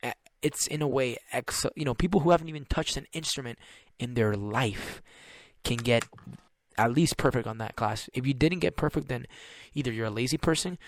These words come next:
or you just don't care, which is, uh, not a good attitude, by the way. <clears throat>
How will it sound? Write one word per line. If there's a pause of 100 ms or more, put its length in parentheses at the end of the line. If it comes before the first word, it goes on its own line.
(240)
or
you
just
don't
care,
which
is,
uh,
not
a
good
attitude, (180)
by
the
way. (340)
<clears throat>